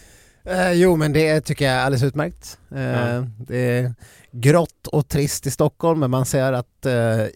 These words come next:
Speaker 1: de här fula snöhögarna försvinner centimeter för centimeter.
Speaker 2: Mm.
Speaker 1: Eh, det känns ju ändå bra, för att, eh, jag är av oss åsikten att ska det vara vinter, ska det vara riktig vinter, inte det här,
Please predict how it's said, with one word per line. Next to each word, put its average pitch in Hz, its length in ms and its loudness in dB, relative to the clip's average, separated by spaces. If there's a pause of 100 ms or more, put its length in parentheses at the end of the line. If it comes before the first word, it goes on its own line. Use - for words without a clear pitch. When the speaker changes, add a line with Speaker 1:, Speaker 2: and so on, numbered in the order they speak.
(180)
Speaker 1:
de 120 220 -8
här 117 220 0 (500)
fula 127 460 -2
snöhögarna 123 640 -2 (140)
försvinner 131 680 -2 (180)
centimeter 131 560 -2
för 117 80 -6
centimeter. 123 540 -6 (160)
Speaker 2:
Mm. - 100 -8 (380)
Speaker 1:
Eh, 110 60 -2
det 113 180 -2
känns 107 260 -4
ju 104 40 0
ändå 98 140 -4
bra, 98 200 -2
för 101 120 -6
att, - 220 -12
eh, 107 140 -2 (480)
jag 113 240 -2
är 113 40 0
av 110 160 -2
oss 113 120 -2
åsikten 113 580 -4
att - 280 -10 (380)
ska - 240 -4
det 151 60 2
vara 156 140 2
vinter, 151 380 0
ska - 160 -2
det 131 60 0
vara 135 100 0
riktig 143 380 -2
vinter, 92 340 -6
inte 110 200 -4
det 101 60 2
här, 101 220 0